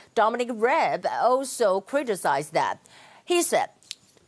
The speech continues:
"China has ignored its international obligations regarding Hong Kong.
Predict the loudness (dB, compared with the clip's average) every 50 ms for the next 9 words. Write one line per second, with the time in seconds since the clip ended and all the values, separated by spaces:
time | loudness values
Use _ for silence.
0 | _ _ -6 -2 0 0 2 2 2 2 0 0 -2 -2 0 2 2 2 2 0
1 | -2 -4 -6 -4 -2 0 2 4 4 4 4 2 2 0 0 0 2 2 2 2
2 | 0 -2 -4 -2 -2 0 0 0 0 0 0 0 -2 -2 -2 0 0 2 2 0
3 | 2 2 0 0 2 0 0 0 0 0 -2 -2 -2 -4 -2 -4 -4 -2 0 2
4 | 2 2 2 0 -4 -4 -2 0 0 0 0 -4 -2 -2 -2 -2 -2 -8